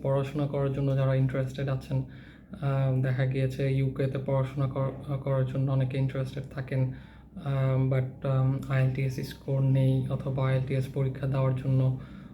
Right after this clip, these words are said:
আম, প্রিপারেশন নিতে পারছেন না, ভয়ভীতি কাজ করছে, আম, তারপরে চিন্তা করতেছেন যে আমি কি ডিজায়ার স্কোরটা পাবো কিনা। তাদের জন্য আসলে একটা খুবই সুখবর বল-, বলতে পারি বা খুবই ভালো একটা নিউজ এটা।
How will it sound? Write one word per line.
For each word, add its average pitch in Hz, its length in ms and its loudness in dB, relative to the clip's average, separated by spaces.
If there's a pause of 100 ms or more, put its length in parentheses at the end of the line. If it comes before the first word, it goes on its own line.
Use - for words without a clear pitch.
(120)
আম, 131 600 4
প্রিপারেশন 135 640 0
নিতে 135 260 2
পারছেন 135 420 -2
না, 131 300 2
ভয়ভীতি 131 640 0
কাজ 135 240 -2
করছে, 135 520 0
আম, 131 1160 0 (180)
তারপরে 131 520 -2
চিন্তা 135 300 -2
করতেছেন 135 560 -4
যে 135 140 0
আমি 131 160 2
কি 139 120 -4
ডিজায়ার 135 480 2
স্কোরটা 131 400 -6
পাবো 135 300 0
কিনা। 135 280 -2 (500)
তাদের 143 340 0
জন্য 151 300 0
আসলে 143 360 0
একটা 139 440 -2 (120)
খুবই 143 280 0
সুখবর 139 680 -4
বল-, 139 260 0
বলতে 135 300 0
পারি 135 240 -2
বা 131 540 2
খুবই 143 160 0
ভালো 135 280 0
একটা 131 500 0
নিউজ 135 440 2
এটা। 139 300 -6